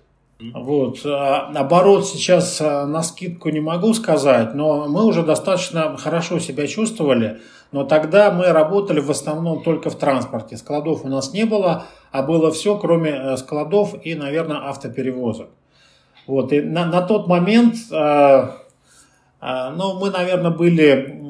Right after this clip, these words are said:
Speaker 2: не самыми опытными менеджерами. И в этом, э, была нас-, наша ошибка. Нужно было прислушиваться больше к себе, чем к с-, к людям, которые к тебе приходят со стороны. Э, у нас пришёл,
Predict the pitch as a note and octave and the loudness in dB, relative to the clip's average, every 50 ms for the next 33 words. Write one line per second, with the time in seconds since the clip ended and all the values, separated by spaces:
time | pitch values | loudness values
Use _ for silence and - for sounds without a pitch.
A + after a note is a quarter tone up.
0 | C#3+ C#3 C#3 C#3 C#3+ D#3 D#3+ D#3 C#3 - - E3+ D#3+ D#3 D3+ D3+ D#3 E3 E3 - | -14 -14 -12 -12 -10 -8 -6 -6 -4 0 0 2 2 2 0 0 2 2 2 2
1 | E3 C#3 A#2 B2 C#3 C#3 C#3+ D#3 G#3 A3+ A3+ A3 F3+ C3+ C#3+ C#3 B2+ A#2+ A#2 A2 | 2 -2 -4 -4 -4 -4 -2 -2 2 2 4 2 4 2 2 2 2 2 0 0
2 | G2 - - - _ _ _ _ _ _ _ _ _ - B2+ E3 F#3 F3 G3 F3+ | 0 -4 -8 -14 _ _ _ _ _ _ _ _ _ -4 0 0 0 2 2 0
3 | E3+ D#3 D3 C#3+ C#3+ C#3+ C#3+ C#3 C3+ C#3 C#3 C#3 C3+ - - - C3+ C3+ C3+ C3 | 0 0 0 0 0 0 0 0 0 -2 -2 -6 -10 -18 -20 -20 -16 -12 -10 -8
4 | C3 C#3 D#3+ E3+ E3+ E3 D#3+ D#3 - - F3 E3 E3+ E3 - - D#3 D#3 - - | -4 0 2 4 4 4 2 0 -2 -4 -4 -2 0 0 0 2 0 -2 0 -2
5 | E3 C3+ - - - A2+ - - _ _ - D3+ F3+ F3+ E3+ F3 F3 E3 F3 F3+ | -4 -4 -6 -8 -12 -12 -12 -14 _ _ -8 -4 -2 -2 0 0 0 0 2 4
6 | F3+ F3 F3 F3 F3 E3+ - G3 G3 F3 - F3 E3 E3+ - - D3+ D3 D#3+ F3+ | 4 4 4 2 0 -2 -2 -2 -4 -2 -2 0 0 0 0 -2 -4 -2 -2 0
7 | F#3 E3+ - E3 - - - E3 D#3 E3 G3+ A3 A3+ A#3 A3+ - - F3 F3+ F3+ | 0 0 -2 -4 -4 -4 -4 -6 -4 -4 0 2 4 4 4 2 2 0 0 2
8 | E3 D3+ - - - - - - - E3+ E3+ - - E3 G3 A3 A#3 - D3+ C3 | 0 -2 -4 -6 -8 -8 -8 -6 -6 -8 -8 -6 -4 -2 -2 0 0 0 -2 0
9 | - C#3 C3 - F#3 F3 E3+ E3 - - C#3+ F3 E3+ - B2+ - E3+ D#3+ C#3 B2 | -2 -4 -4 -2 0 0 0 -2 -2 -4 -4 -4 -4 -4 -4 -2 0 2 2 2
10 | - - A#2 - - C#3 C#3+ C#3 C#3 B2+ A2 - - - - _ _ _ _ _ | 0 -2 -6 -4 0 2 4 4 4 2 0 -2 -4 -10 -16 _ _ _ _ _
11 | _ _ _ _ - _ _ B2 A#2 A2+ A2+ A2+ A2 C3 D3+ F#3+ A3+ G#3 - - | _ _ _ _ -20 _ _ -8 -6 -6 -6 -6 -6 -4 2 4 4 4 4 2
12 | - F3+ F3 - - G#3 G3 F3+ D3 B2+ A#2 - - - | 0 0 0 2 6 6 6 6 6 4 2 -2 -6 -12